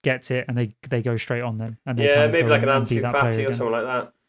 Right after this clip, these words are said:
Speaker 1: Yeah, exactly. And then they just, they have to train at that level. They get so used to doing it. They then want to be better than that, that level and are able to level it up. So it'd be interesting to see. Um,
Speaker 2: No, you
Speaker 1: but I
Speaker 2: feel
Speaker 1: hope, I
Speaker 2: Foden's
Speaker 1: hope
Speaker 2: another
Speaker 1: it's
Speaker 2: one,
Speaker 1: not the end of
Speaker 2: possibly?
Speaker 1: it.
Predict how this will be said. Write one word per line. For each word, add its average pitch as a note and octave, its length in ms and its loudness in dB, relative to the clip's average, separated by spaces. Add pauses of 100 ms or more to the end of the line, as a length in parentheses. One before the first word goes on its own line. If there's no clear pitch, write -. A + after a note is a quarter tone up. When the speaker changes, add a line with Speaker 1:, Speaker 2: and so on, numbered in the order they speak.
(480)
Speaker 1:
Yeah, C#3+ 220 8
exactly. B2+ 520 2
And C3 140 4
then C#3+ 80 8
they C#3+ 140 8
just, C#3+ 200 2
they C3 180 4
have C3+ 360 2
to C#3 80 2
train A#2+ 280 0
at C3 80 -4
that B2+ 140 0
level. B2 420 0 (140)
They C3+ 100 0
get C3 140 0
so C3+ 120 0
used D3 280 4
to - 60 -2
doing B2 220 2
it. B2+ 200 -2
They C3 140 6
then C3 280 4
want C3 180 -2
to B2+ 60 -6
be B2 100 -2
better D3 360 2
than B2 220 0
that, C#3 220 0 (100)
that C3 220 0
level B2 440 0 (380)
and B2+ 120 2
are B2+ 140 6
able B2 240 2
to C3 100 -2
level A#2+ 260 0
it A#2+ 80 -6
up. A#2 240 -12
So A#2+ 300 0 (280)
it'd E3+ 120 4
be G3+ 100 6
interesting C#3+ 400 4
to A#2 100 -8
see. A2 240 -6 (260)
Um, B2+ 120 -2
Speaker 2:
No, A#2+ 80 4
you - 80 4
Speaker 1:
but C#3+ 60 4
I D3 40 4
Speaker 2:
feel C3+ 80 8
Speaker 1:
hope, D#3 100 10
I D3 40 10 (180)
Speaker 2:
Foden's - 20 6
Speaker 1:
hope D#3 100 8
Speaker 2:
another C#3+ 160 4
Speaker 1:
it's - 120 6
Speaker 2:
one, - 80 4
Speaker 1:
not - 80 4
the B2+ 100 4
end A#2+ 120 4
of A#2 60 4
Speaker 2:
possibly? G#2+ 200 -2
Speaker 1:
it. - 60 -14